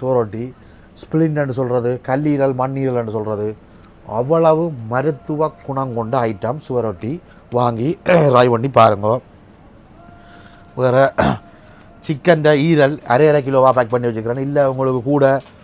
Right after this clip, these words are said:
ஒரு கிலோ வேணுமெண்டா கூட உள்ளுக்கு இருந்து வருவாங்க. அஞ்சு கிலோ வேணுமெண்டா கூட தரலாம். அவ்வளவு சாமானம் இருக்கு. எங்களோட டிஸ்ப்ளே சின்னண்டபடியா கொஞ்சம் கொஞ்சமா வெட்டி பேக் பண்ணி வச்சிருக்குது. இங்கே காட்டு முயல் வெட்டி ஒரு கிலோ பேக் பண்ணிக்கு. கலரை பாருங்க, ரத்த குங்கும சிவப்பு.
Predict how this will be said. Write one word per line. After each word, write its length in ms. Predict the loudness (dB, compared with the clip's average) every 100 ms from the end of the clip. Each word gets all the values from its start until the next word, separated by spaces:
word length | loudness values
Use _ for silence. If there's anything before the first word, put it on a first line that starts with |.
| -6
ஒரு 200 | -2 0
கிலோ 300 | 2 2 0
வேணுமெண்டா 300 | -2 -2 0
கூட 180 | 0 0
உள்ளுக்கு 280 | 0 -2
இருந்து 220 | -2 0 0
வருவாங்க. 400 | 2 0 0 -2
அஞ்சு 260 | 0 0
கிலோ 160 | 0 0
வேணுமெண்டா 340 | -2 -4 -6
கூட 140 | -4 -4
தரலாம். 360 | -4 -4 -6 -8 -20 -20 -4
அவ்வளவு 360 | 2 6 6 6
சாமானம் 380 | 4 2 0 -2
இருக்கு. 360 | -4 -4 -6 -6
எங்களோட 320 | -6 -6 -4
டிஸ்ப்ளே 380 | -8 -4 -2 -2
சின்னண்டபடியா 640 | -4 -4 0 0 2 2 2 -2 -18 -16 2
கொஞ்சம் 360 | 4 6 4
கொஞ்சமா 460 | 4 0 4 4 2 -4 -2
வெட்டி 280 | -2 -2
பேக் 260 | 0 0 0
பண்ணி 180 | -2 0
வச்சிருக்குது. 540 | 0 0 -4 -2 -4 -6 -12 -20 -12
இங்கே 240 | -2 0 0 -4 -16 -20 -20 -20 -8
காட்டு 340 | 2 4 4 0
முயல் 300 | 0 0 0
வெட்டி 460 | 0 0 -2 -2
ஒரு 180 | 0 -2
கிலோ 180 | 0 0
பேக் 220 | 0 -2
பண்ணிக்கு. 240 | -4 -6
கலரை 340 | -6 0 2 4
பாருங்க, 500 | 2 0 0 -4 -4 -10 -6
ரத்த 380 | -4 -4 -6 -4
குங்கும 480 | -2 -2 -2 -4 -4
சிவப்பு. 420 | -4 -6 -6